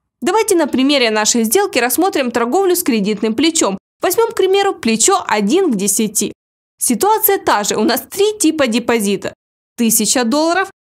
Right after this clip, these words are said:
пять тысяч долларов и десять тысяч долларов. При депозите тысяча долларов и с плечом один к десяти мы бы заработали тысячу триста пятьдесят долларов. Это в десять раз больше, чем если бы вы торговали без кредитного плеча.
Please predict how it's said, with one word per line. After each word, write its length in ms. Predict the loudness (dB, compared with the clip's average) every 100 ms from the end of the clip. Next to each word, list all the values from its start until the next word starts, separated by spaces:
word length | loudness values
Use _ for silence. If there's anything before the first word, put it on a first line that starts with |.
| _
пять 300 | -4 -2 -2
тысяч 340 | -2 -2 0 0
долларов 380 | 0 0 -2 -6 -6
и 120 | -2
десять 520 | 0 0 0 0 -4
тысяч 340 | -4 -4 -2 0
долларов. 400 | 0 0 -2 -8 _ _ _ -4
При 100 | 0
депозите 540 | 0 0 0 2 0
тысяча 500 | 0 0 2 0 0
долларов 400 | 0 0 0 -2
и 120 | -4
с 60 | -4
плечом 360 | -2 0 0 0
один 380 | 0 2 0
к 20 | 0
десяти 460 | 0 -2 0 0
мы 140 | 2 0
бы 100 | 0
заработали 540 | 0 0 0 0 -2 -4 _ _
тысячу 380 | 0 0 0 -2
триста 320 | -2 -2 -2
пятьдесят 540 | -2 -2 0 0 0
долларов. 400 | 2 2 0 -4 -10 _
Это 200 | -6 -4
в 100 | 0
десять 480 | 0 2 2 2 -2
раз 240 | 0 0 0
больше, 460 | 2 2 0 -2
чем 180 | -2 0
если 320 | 2 0 0
бы 120 | 0
вы 100 | 0
торговали 580 | 0 -2 0 0 0 0 -4 _
без 320 | -2 2 2 0
кредитного 560 | 0 0 -2 0 -2
плеча. 480 | 0 -2 0 -4 -4